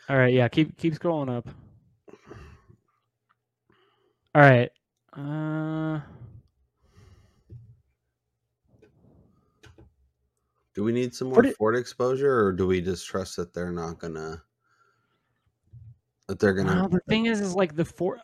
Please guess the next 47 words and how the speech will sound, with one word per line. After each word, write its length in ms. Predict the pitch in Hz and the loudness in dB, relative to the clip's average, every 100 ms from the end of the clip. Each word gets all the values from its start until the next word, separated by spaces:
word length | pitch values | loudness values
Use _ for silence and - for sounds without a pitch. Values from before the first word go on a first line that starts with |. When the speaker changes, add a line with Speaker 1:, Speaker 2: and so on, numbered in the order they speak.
| - | 0
Speaker 1:
honestly, 480 | 170 196 - 220 214 | 2 2 0 -4 -2
for 180 | 214 | -2
me, 280 | 156 135 165 | -2 -2 -2
the 120 | 180 | 0
Ford 340 | - - 170 185 | -2 0 0 0
is 120 | 165 | 0
very 280 | 135 165 151 | 0 0 0
top 380 | - 151 147 - | -4 -2 -2 0
heavy 460 | 143 120 107 98 - | -2 -2 -4 -10 -6
in 140 | 151 135 | -2 0
who 220 | 131 139 | 2 2
can 160 | 123 | 0
Speaker 2:
Yeah. 60 | 123 | -4
Speaker 1:
finish 520 | - 131 123 113 - _ - | -2 -2 -2 -6 -12 _ -8
good. 280 | 120 117 98 | -2 -2 -2
You 140 | 113 120 | -4 -2
know, 160 | 120 | 0
it's 280 | 123 - - | -2 -4 -8
the 120 | 135 | -6
ten 260 | 117 143 131 | 0 0 2
K 200 | 127 123 | 4 4
guys 340 | 113 101 104 | 4 -2 -4
or 120 | 117 113 | -4 -4
the 100 | 117 | -2
nine 220 | 117 113 | -2 -2
K 180 | 113 107 | -6 -6
guys. 380 | 107 101 98 - _ - | -8 -10 -14 -20 _ -6
Speaker 2:
Yeah. 260 | 101 71 80 - - - | -4 -4 -10 -18 -14 -2
And 100 | 127 | 2
if 180 | 147 175 | 4 4
we 100 | 160 | 4
wanna 220 | 175 160 | 4 4
go 120 | 113 | 4
up 160 | 131 - | 4 2
there, 140 | 95 | 2
we 100 | 95 | 2
can 180 | - 90 | 0 0
totally 340 | 104 98 82 | 2 2 2
do 180 | 76 85 | 0 -2
that 220 | 76 73 | -2 -4
if 160 | 76 - | -6 -6
there's 180 | 80 80 | -8 -6
somebody 380 | 82 82 78 80 | -6 -4 -2 -4
up 80 | 78 | -4
here 160 | 82 | -4
that 120 | 76 73 | -2 -4
you're, 160 | 80 | -6